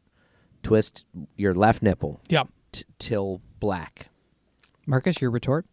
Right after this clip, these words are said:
Speaker 2: That's my kink. I love all that. I don't know what you're talking about. So
Speaker 3: Marcus, uh,
Speaker 2: after
Speaker 3: Marcus
Speaker 2: you're done
Speaker 3: counters by enjoying
Speaker 2: Yeah,
Speaker 3: it.
Speaker 2: after you're done pleasuring me, then the fight really starts,
Speaker 1: Shit.
Speaker 2: Sully.
Speaker 1: Darn it. All right.
Speaker 2: Nick, who else? Who else? You, I, we're on
Speaker 1: Yeah.
Speaker 2: a roll. Who else you
Speaker 3: I
Speaker 2: want
Speaker 3: thought
Speaker 2: to
Speaker 3: you guys would be more excited about who win a fight.
Speaker 2: I'm
Speaker 3: Can I get a li-,
Speaker 2: excited for who win a
Speaker 3: can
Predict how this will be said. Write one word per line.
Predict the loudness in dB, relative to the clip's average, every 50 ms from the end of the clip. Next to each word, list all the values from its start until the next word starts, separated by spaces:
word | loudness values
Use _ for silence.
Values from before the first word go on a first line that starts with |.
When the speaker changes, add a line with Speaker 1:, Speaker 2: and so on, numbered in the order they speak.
| _ _ 4
Speaker 2:
That's | 6 6 8 8
my | 8 6 6
kink. | 6 8 8 8 8 6 6
I | 6
love | 8 8 8 10 10
all | 10 8 8 8
that. | 6 2 0 0 4
I | 6 8
don't | 8 10
know | 10
what | 8 8
you're | 8 8
talking | 8 8 8 8 8 6
about. | 6 8 8 6 6 4 2 2
So | 4 6 8 8
Speaker 3:
Marcus, | 8 8 6 4 2 4
uh, | 4 4 6
Speaker 2:
after | 8 8 8 10
Speaker 3:
Marcus | 10 10
Speaker 2:
you're | 10 10 10
done | 10 10 8 10
Speaker 3:
counters | 8 8 8 8 8 8
by | 8 6 6 8
enjoying | 6 4 6 6 6 8 8 8 8 8
Speaker 2:
Yeah, | 8 8 8
Speaker 3:
it. | 10
Speaker 2:
after | 10 8 8 10 10
you're | 10 10 10
done | 10 10 10 10 8 6
pleasuring | 4 2 4 6 8 8 8 6 6 6 6 8 8 8 8
me, | 6 6 4 4 2 -2 -2 -6 -20 -10 2
then | 6 8 10 10
the | 10 8
fight | 6 6 6 6 6 6 4
really | 2 4 4 4 4 2 2
starts, | 2 4 2 2 2 2 -2 -4 -6 -6 -6 -6
Speaker 1:
Shit. | -6 -4 -2 0 4 4
Speaker 2:
Sully. | 6 6 6 2 0 -2 -6 _ _ 0
Speaker 1:
Darn | 2 2 2 2
it. | 0 -4 -8 _ -4
All | -2 -2
right. | 0 -2 -4 -6 _ -20 _ -20 _ _ _ _ _ _ _ _ _ _ _ _ -20 _ _ _ _ _ _ _ _
Speaker 2:
Nick, | -6 -6 -6 -2
who | 2 4 4
else? | 4 4 8
Who | 10 10 10 12
else? | 10 8 6
You, | 6 6 8
I, | 8 8
we're | 10 10 8 10
on | 10
Speaker 1:
Yeah. | 8 10 10
Speaker 2:
a |
roll. | 10 10 8 6
Who | 6 6 6
else | 6 6 6
you | 6 8
Speaker 3:
I | 8
Speaker 2:
want | 10 10
Speaker 3:
thought | 10
Speaker 2:
to | 8 8
Speaker 3:
you | 10
guys | 8 8 8
would | 8 8
be | 10
more | 10 8 8
excited | 8 8 8 8 10 10
about | 10 10 10
who | 10 10
win | 10 8
a | 6
fight. | 8 8 10 10
Speaker 2:
I'm | 10 10
Speaker 3:
Can | 8
I | 8
get | 8 10
a | 10
li-, | 10 10 10
Speaker 2:
excited | 10 8 6 8
for | 8 8
who | 10 10 10 10
win | 10 10 8
a | 6
Speaker 3:
can | 4 6